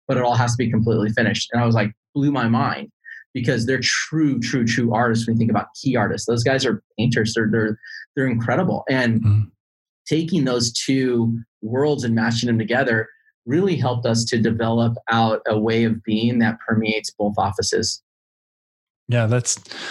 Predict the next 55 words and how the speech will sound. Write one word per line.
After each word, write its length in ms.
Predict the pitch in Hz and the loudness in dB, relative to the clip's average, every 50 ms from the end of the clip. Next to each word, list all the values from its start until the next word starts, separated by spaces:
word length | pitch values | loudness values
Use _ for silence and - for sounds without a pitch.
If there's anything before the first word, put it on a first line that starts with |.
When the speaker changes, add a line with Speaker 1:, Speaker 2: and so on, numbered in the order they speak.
| - - - - | -12 -12 -4 -2
Speaker 2:
that's 140 | 147 123 156 | -2 0 0
awesome. 400 | 139 139 147 156 - - 156 139 | 0 0 0 0 2 2 2 2
And 120 | 131 127 | 2 2
the 40 | 120 | 4
market 520 | 117 117 117 127 147 151 - 139 135 131 | 4 2 2 2 0 0 -2 -2 -2 0
seems 300 | - - 147 135 127 120 - | 0 2 2 2 2 2 2
to 80 | 135 | 0
have 140 | 123 120 123 - _ - | -2 -2 -4 -6 _ 0
responded 600 | 139 113 - - - 135 127 131 135 135 139 131 123 | 2 2 2 2 0 0 0 2 2 2 2 2 2
with 180 | 120 117 113 | 0 0 0
clients 520 | - - 131 120 113 117 117 113 110 - - | -2 -2 0 2 2 4 4 2 2 2 0
like 400 | 127 117 113 120 117 - - _ - - - - - _ _ _ _ - | 2 2 2 0 0 -2 -8 _ -20 -20 -20 -20 -20 _ _ _ _ -4
TikTok 640 | - - 143 - - - 127 123 135 135 - - | 0 0 0 0 0 -2 0 0 0 0 -2 0
and 160 | 123 110 110 113 | 0 2 2 4
Western 340 | 117 110 - - - 107 | 2 2 0 0 0 0
Digital 500 | 117 165 180 165 175 165 165 156 147 131 | 2 2 2 0 0 0 2 2 2 0
and 160 | 113 110 107 110 | 0 0 0 0
PepsiCo 680 | 151 160 151 - - 156 - 151 151 151 147 139 123 | 0 0 0 0 -2 0 0 0 2 2 2 2 0
and 120 | 104 107 107 | 0 0 0
Disney. 580 | 135 151 151 143 160 156 151 147 147 139 123 _ - - - - - - - - | 0 0 2 2 2 2 4 2 2 0 -2 _ -16 -20 -20 -20 -20 -14 -4 -2
Um, 500 | 123 120 117 113 110 110 110 117 147 _ _ _ - | 0 2 2 4 4 4 4 2 0 _ _ _ 0
I'm 140 | 151 156 143 | 2 2 2
curious 420 | - - 208 208 208 175 - - | 2 0 0 2 2 2 2 2
if, 280 | 165 143 117 113 - - _ _ _ _ _ _ _ _ _ _ _ _ _ - - - | 2 0 -2 -2 -8 -12 _ _ _ _ _ _ _ _ _ _ _ _ _ -18 -12 -4
like, 180 | - 143 113 - | -2 -2 -2 0
does 180 | - 135 123 123 | 0 0 2 2
that 280 | 147 147 170 175 156 | 2 0 0 -4 -6
philosophy 760 | - - 151 139 123 127 151 147 - 190 180 - 196 190 185 | -4 -2 0 0 2 2 2 2 2 2 2 2 2 2 2
become 380 | 156 160 151 - 156 156 151 143 | 2 0 0 2 2 2 4 2
the 100 | 143 131 | 2 0
thing 340 | - - 156 147 143 139 | 0 0 2 2 4 4
that 140 | 127 127 117 | 2 2 2
attracts 440 | 120 110 - - - 113 104 - - | 0 0 0 0 0 0 2 2 0
the 80 | 143 110 | 0 -2
clients, 600 | - - 151 151 151 151 147 147 147 139 - - | -2 -2 0 2 2 4 4 4 2 2 0 0
or 120 | 131 117 | 0 2
are 40 | 117 | 2
you 260 | 110 110 123 139 139 | 2 4 4 2 2
guys 320 | 135 147 139 135 135 127 123 | 2 2 2 2 2 0 0
doing 240 | 123 139 135 127 120 | 0 0 2 2 2
a 60 | 120 | 2
really 240 | 117 123 120 123 117 | 2 2 2 0 0
good 180 | 117 123 113 | 0 0 0
job 340 | 110 120 113 110 117 113 113 | 0 0 2 2 2 2 0
of 80 | 117 107 | 0 2
sussing 540 | - - - 127 117 - - 127 123 117 | 2 2 2 2 2 2 2 2 4 4
out, 160 | 113 113 117 113 | 4 2 2 2
like, 220 | 113 110 107 - | 0 0 0 0
who's 200 | - 131 120 113 | 0 2 2 2
a 60 | 120 | 2
good 200 | 113 120 107 107 - | 0 0 -2 -2 -2
fit 200 | - 160 160 - | -2 -2 -2 -2
for 160 | - - 147 | -4 -2 0
you, 460 | 147 143 143 139 139 139 139 135 131 | 0 2 2 2 2 2 2 2 0
or 320 | 123 117 113 113 110 104 | 0 0 0 0 0 -2